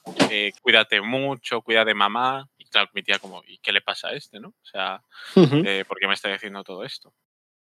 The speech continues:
Speaker 1: Y ponte que la, le llamó a las cuatro de la tarde, por así decirlo. Entonces llegó a la casa, todo y demás, y le llaman del hospital.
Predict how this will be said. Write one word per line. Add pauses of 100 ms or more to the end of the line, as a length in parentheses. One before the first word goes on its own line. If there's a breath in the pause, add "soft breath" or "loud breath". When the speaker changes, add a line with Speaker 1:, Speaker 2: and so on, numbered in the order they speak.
(220)
Speaker 1:
Y
ponte
que
la,
le
llamó
a
las
cuatro
de
la
tarde,
por
así
decirlo. (920 soft breath)
Entonces
llegó
a
la
casa,
todo
y
demás,
y
le
llaman
del
hospital.